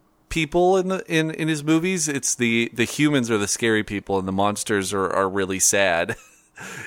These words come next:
And he does. In this movie, he creates, like, the saddest vampire that's ever existed. Um, it's a guy who is literally licking blood off of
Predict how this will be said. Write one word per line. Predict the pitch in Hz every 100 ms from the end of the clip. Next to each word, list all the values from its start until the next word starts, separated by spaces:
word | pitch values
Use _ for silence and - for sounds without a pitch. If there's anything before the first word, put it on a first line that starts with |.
| -
And | 156
he | 180
does. | 156 196 180
In | 151
this | 156 160
movie, | 202 175 151
he |
creates, | 151 - 143 151 -
like, | 139 -
the | 131
saddest | - 127 127 131 127
vampire | 127 123 139 131 90 85 90 98 - _ - _ _
that's | 123 120
ever | 131 131
existed. | 131 113 127 143 - 95 85 98 - - - -
Um, | 120 117 110 113 117
it's | 135 -
a |
guy | 123 135 135 139 131
who | 120 131 123 120 120 - _ _ _ _ -
is | 135 117
literally | 123 123 120 120
licking | 113 127 120 113
blood | 110 110 117
off | 113 113
of | 110 95 -